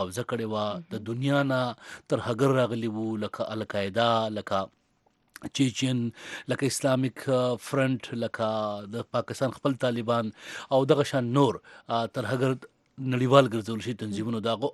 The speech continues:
Speaker 1: اماجګاه وه، یا یې پناهګاه وه، یا یې پټ پناه ځایونه وو.
Speaker 2: مهم.
Speaker 1: هلته به یې د خلکو نه غو-،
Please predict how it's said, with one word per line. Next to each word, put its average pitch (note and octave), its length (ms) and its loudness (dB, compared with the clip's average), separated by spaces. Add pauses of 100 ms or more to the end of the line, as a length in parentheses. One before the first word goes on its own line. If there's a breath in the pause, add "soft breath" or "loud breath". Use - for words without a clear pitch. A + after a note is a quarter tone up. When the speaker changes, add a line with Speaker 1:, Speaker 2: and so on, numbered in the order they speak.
Speaker 1:
اماجګاه A#2 640 4
وه، A#2 100 4 (160)
یا G#2 160 -2
یې G2+ 160 -4
پناهګاه G#2 540 -2
وه، A#2 100 0 (140)
یا G#2 100 -2
یې G2+ 100 -10
پټ G2+ 100 -4 (120)
پناه G#2 200 -4
ځایونه C3+ 280 -4
وو. A#2+ 160 -2
Speaker 2:
مهم. F3+ 380 -10
Speaker 1:
هلته B2+ 200 0
به A#2+ 100 -4
یې A2+ 60 -4
د A2 120 -4
خلکو B2 260 -4
نه A2+ 80 -2
غو-، G2 360 -10